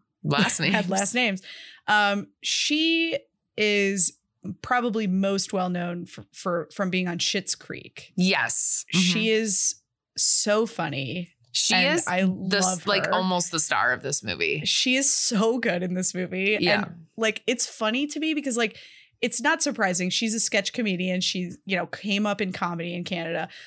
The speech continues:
Speaker 2: Like, she's obviously very funny, but she hasn't really had, like, a super breakout career.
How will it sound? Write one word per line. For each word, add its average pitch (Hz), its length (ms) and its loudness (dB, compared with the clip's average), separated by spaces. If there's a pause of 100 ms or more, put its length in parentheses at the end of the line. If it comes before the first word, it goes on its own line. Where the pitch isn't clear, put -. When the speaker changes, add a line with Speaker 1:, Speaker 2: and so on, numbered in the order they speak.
(120)
Speaker 2:
Like, 185 160 -2
she's 202 300 -2 (200)
obviously 190 640 2
very 165 260 -4
funny, 160 460 -8 (220)
but 233 100 2
she 254 140 2
hasn't 349 460 0
really 214 300 0
had, 170 340 -4
like, 175 300 -6
a 180 160 -2
super 190 840 0 (540)
breakout 180 520 -2
career. - 580 -4